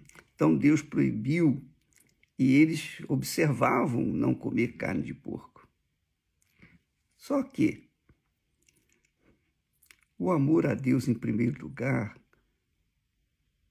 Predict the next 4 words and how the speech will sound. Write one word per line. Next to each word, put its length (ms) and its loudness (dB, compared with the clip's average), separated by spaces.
não 340 4
estava 560 -4
em 60 -2
consideração. 960 -10